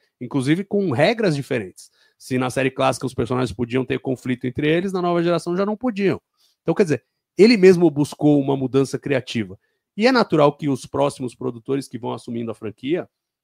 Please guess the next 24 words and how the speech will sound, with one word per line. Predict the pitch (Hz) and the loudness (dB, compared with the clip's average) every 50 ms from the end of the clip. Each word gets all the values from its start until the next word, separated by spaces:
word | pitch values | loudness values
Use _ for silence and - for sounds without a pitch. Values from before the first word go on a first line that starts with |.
| _ _ _ _ _ - | _ _ _ _ _ -8
o, | 151 139 135 135 127 123 - | -4 -2 0 0 -2 -2 -4
o | - 127 | -10 -12
Piller, | - - 127 123 135 139 139 123 113 104 101 - _ _ _ _ _ - | -8 -6 -2 0 0 0 0 0 -2 -4 -6 -10 _ _ _ _ _ -6
o | 131 | -2
Roddenberry, | 127 131 131 131 127 107 110 110 113 117 123 123 117 107 98 107 | 0 0 2 2 0 -2 -2 -4 -4 -4 -4 -4 -4 -6 -6 -4
o | 107 113 | 0 0
Ira | 120 127 127 113 | 2 2 2 0
Behr, | 107 113 117 120 127 123 117 107 101 _ _ _ _ _ _ _ _ _ | 0 -2 -2 0 0 0 0 -2 -6 _ _ _ _ _ _ _ _ _
eh, | - 110 113 107 | -12 -10 -10 -8
Ron | 110 120 123 127 123 | -4 0 0 2 2
Moore, | 120 120 123 131 131 135 131 123 113 104 107 _ _ _ _ _ - | 2 2 4 4 4 4 2 2 0 -4 -8 _ _ _ _ _ -12
eh, | - 117 113 110 117 | -8 -6 -6 -6 -2
toda | - 151 160 208 | 0 2 4 4
essa | 208 - - | 4 2 0
turma, | - - 147 135 123 113 110 107 | -4 0 2 4 4 4 2 -2
e | 123 135 | 0 0
a | 127 | 0
turma | - - 143 135 135 131 | 0 2 2 2 2 2
que | - 120 | -2 -2
vem | 113 123 120 | -2 -2 -2
agora | 113 107 107 127 135 131 120 | -2 0 2 2 2 2 0
com | - - 101 | -4 -8 -14
o | - | -10
Kurtzman, | - - 123 135 143 143 135 123 - - 110 107 104 | -4 -2 2 2 4 4 2 0 -2 -6 -6 -6 -6